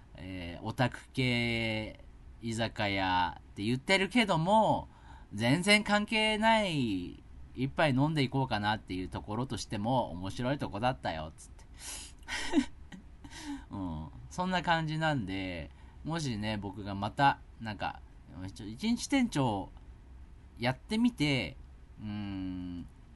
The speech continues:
まあ、もうちょっとこうした方がいいなって思うのもいろいろあったから、あ、あのスタイル、全く同じスタイルでは多分もう一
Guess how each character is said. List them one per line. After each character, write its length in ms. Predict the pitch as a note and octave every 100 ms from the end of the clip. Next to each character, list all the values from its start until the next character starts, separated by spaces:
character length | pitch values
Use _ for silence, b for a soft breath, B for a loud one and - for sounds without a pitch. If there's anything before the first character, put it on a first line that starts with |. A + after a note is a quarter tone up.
| - B2
ま 100 | B2+
あ、 20 |
も 140 | D#3+
う 40 | F#3+
ち 60 |
ょ 20 | A#3+
っ 20 |
と 80 | D3
こ 240 | D#3+ E3
う 100 | D3 -
し 100 | -
た 80 | D#3+
方 140 | F3 C3+
が 80 |
い 80 | A2
い 40 | A2
な 140 | G2
っ 40 |
て 120 | - F#2+
思 160 | G2
う 40 | F#2+
の 80 |
も 100 | F2
い 100 | F2+
ろ 100 | G2+
い 40 | A2
ろ 60 |
あ 20 | A2+
っ 40 |
た 100 | F2+
か 100 | D#2+
ら、 360 | F#2 F#2+ E2 - B B B B -
あ、 280 | G2+ G2 G#2
あ 60 |
の 220 | D#3 G3+ G3+
ス 120 | -
タ 220 | A3+ G3+
イ 80 | D#3
ル、 100 | A2+
全 120 | A2
く 140 | G#2+ C#3+
同 260 | D3 D#3
じ 100 | D#3
ス 40 | D#3+
タ 140 | G3
イ 80 | G3
ル 160 | C3+ G2
で 100 | F#2+
は 240 | F2+ F2
多 160 | - G2
分 220 | F#2 D#2+
も 220 | E2+
う 40 |
一 60 | F2+